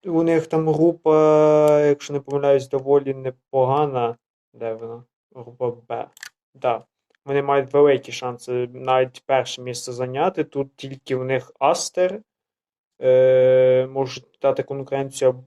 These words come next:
або ті самі Knights. Е, всі решта, ну, просто слабенькі проти них, е, команди, тому сміливо можу поставити їх тако. Гладіатори.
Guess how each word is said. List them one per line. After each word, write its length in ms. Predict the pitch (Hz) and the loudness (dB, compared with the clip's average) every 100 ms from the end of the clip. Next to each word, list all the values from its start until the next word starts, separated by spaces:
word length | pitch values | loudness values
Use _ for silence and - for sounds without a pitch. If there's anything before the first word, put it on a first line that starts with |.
| - | -2
або 300 | 135 135 147 | 0 2 0
ті 160 | 143 | 0
самі 360 | 131 131 131 127 - | -8 -8 -10 -12 -16
Knights. 880 | 120 120 113 113 - - - - _ _ _ - | -4 -2 -2 -4 -14 -18 -18 -20 _ _ _ -20
Е, 40 | - - - - _ _ _ | -20 -20 -20 -20 _ _ _
всі 340 | - - 139 | -14 -4 0
решта, 600 | 135 156 151 - 143 135 | 2 2 0 -2 2 2
ну, 220 | 123 123 _ | 0 -8 _
просто 340 | 120 120 - - | -6 -6 -8 -14
слабенькі 480 | 120 117 117 113 | -10 -6 -6 -6
проти 260 | - - 117 | -20 -20 -20
них, 140 | 113 - _ _ - - _ _ _ 120 | -20 -20 _ _ -20 -20 _ _ _ -8
е, 180 | 110 | -6
команди, 600 | 107 117 120 156 180 180 170 | -6 -6 -2 0 0 -2 -4
тому 540 | 131 127 139 143 135 _ _ | -4 -6 -2 -2 -4 _ _
сміливо 520 | - 127 127 131 127 | -18 -10 -2 0 0
можу 240 | 123 123 - | -2 -12 -14
поставити 420 | 123 - 120 117 120 | -16 -8 -6 -6 -10
їх 100 | 117 | -20
тако. 360 | 123 - - _ _ _ _ _ - _ _ _ _ _ _ _ _ _ _ | -20 -20 -20 _ _ _ _ _ -20 _ _ _ _ _ _ _ _ _ _
Гладіатори. 600 | 135 135 156 143 113 - | -2 2 4 4 2 -4